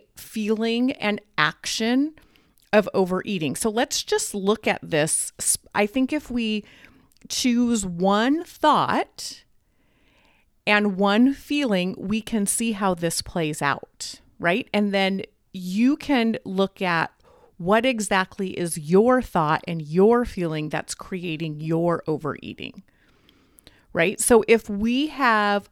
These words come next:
holiday food as our circumstance, there's food for the holidays,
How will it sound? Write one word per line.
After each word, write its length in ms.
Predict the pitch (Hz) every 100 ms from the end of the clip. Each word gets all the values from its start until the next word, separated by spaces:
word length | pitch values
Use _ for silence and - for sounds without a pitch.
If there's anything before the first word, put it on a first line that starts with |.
| _
holiday 800 | _ - 202 185 202 233 269 302
food 800 | 339 - - 190 147 143 233 349 359 _ _ _ _ _ -
as 220 | 185 180
our 300 | 208 247 285 _
circumstance, 1080 | - 262 262 208 - 170 156 285 - - - _ _ _ _ _ _
there's 420 | 165 190 180 175
food 840 | - - 214 226 285 320 330 381 370 _ _ _ _ _ _ _ -
for 180 | 240
the 120 | 254 262
holidays, 880 | 208 160 - - - - - -